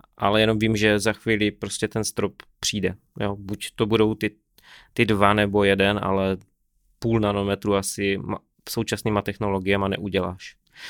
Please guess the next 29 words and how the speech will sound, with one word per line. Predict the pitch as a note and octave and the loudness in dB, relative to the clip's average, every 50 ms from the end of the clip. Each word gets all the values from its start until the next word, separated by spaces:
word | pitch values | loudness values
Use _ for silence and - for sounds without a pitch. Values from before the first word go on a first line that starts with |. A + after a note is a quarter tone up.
| - - - - _ - | -16 -18 -20 -20 _ -10
A | - A2+ | -8 -4
pokud | - - - - B2+ A2+ | -2 -2 -2 -2 0 0
uděláš, | A#2 A2 A2 G#2+ G2+ G2 G2+ G#2+ - | 0 4 4 6 6 6 4 4 -2
tak | - G#2+ | -6 -2
tam | - A2 G#2+ | 0 0 2
bude | G#2 G#2 G#2 | 4 2 4
velká | F#2+ G#2 G2+ - G#2 | 4 2 4 2 0
chybovost. | G2+ - - G#2+ G2 G2+ G2+ F#2 F#2 - - - | -2 0 -4 -2 0 0 0 0 -4 -6 -6 -8
Už | A#2 - | -10 -2
teď | - A#2 G#2 G2 | 0 0 2 2
je | |
jako | G#2 G2+ - A2 | 0 0 0 -4
celkem | G2+ - - G#2 - - G#2+ | -6 -4 -6 -6 -4 -6 -8
slušná | - - G2+ - - G2 | -6 -8 -12 -8 -8 -10
chybovost. | F#2+ - - G2 F#2+ F#2+ F#2+ G2 G2 - - _ _ _ _ - - - - - - - - _ - _ | -8 -6 -6 -4 -4 -4 -4 -4 -8 -10 -20 _ _ _ _ -20 -20 -20 -20 -20 -20 -20 -20 _ -20 _
To | _ A2 G#2 | _ -10 -8
znamená, | G2 G#2+ G2+ G2+ G2 G2+ G2+ G2 G2 G2 G2 F#2+ F#2+ G2 G2 G2+ A2+ - _ _ _ _ _ _ _ _ _ _ _ _ _ _ _ _ _ _ _ _ _ _ _ _ _ _ _ _ | -6 -4 -4 -2 -2 -2 0 0 0 0 0 0 -2 -4 -6 -8 -12 -18 _ _ _ _ _ _ _ _ _ _ _ _ _ _ _ _ _ _ _ _ _ _ _ _ _ _ _ _
musí | - C3+ A2+ - A#2 | -4 -2 -2 0 0
se | A2+ A2+ | -2 -2
to | - A#2 | -2 0
taky | A2 A2+ - - A2+ G2+ - | -2 0 0 0 0 0 0
spočítat | - - - A2+ - - G#2+ - G#2 F#2+ | -4 -6 -4 -4 -2 -2 -2 -2 -2 -4
finančně, | - - G#2 F#2+ F#2+ G2+ - - - - | -2 -4 -2 -2 -2 -4 -4 -8 -8 -12
ekonomicky, | - - G2+ G#2 G2+ G2 - - G#2 | -8 -4 -2 -2 -2 -2 -4 -6 -6
biznisově | F#2 G2 G2+ G2+ - - F#2+ F#2+ | -4 -2 -2 -2 -2 -2 -4 -6
se | - - | -6 -8
to | - | -8
musí | G2+ F#2+ - G2+ | -8 -8 -6 -8
vyplatit. | G2 G#2 - - - G#2 - _ | -8 -8 -10 -12 -14 -14 -14 _